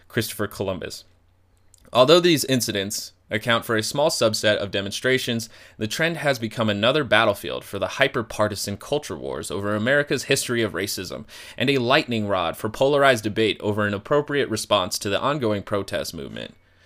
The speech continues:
In some communities, pressure has led to official efforts to remove monuments and to rename public facilities like schools,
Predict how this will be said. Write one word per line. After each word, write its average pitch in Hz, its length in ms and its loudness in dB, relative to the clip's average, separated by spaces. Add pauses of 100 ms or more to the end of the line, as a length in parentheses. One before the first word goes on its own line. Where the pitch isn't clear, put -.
(200)
In 127 100 0
some 214 220 2
communities, 104 600 -2
pressure 117 440 0
has 131 300 2
led 104 220 2
to 110 120 0
official 110 400 -4
efforts - 400 -4
to 110 120 -8
remove 123 420 2
monuments 85 680 -4
and 147 240 0
to 131 120 -6
rename 139 440 0
public 110 340 0
facilities 104 600 -2
like 69 160 -6
schools, - 540 -2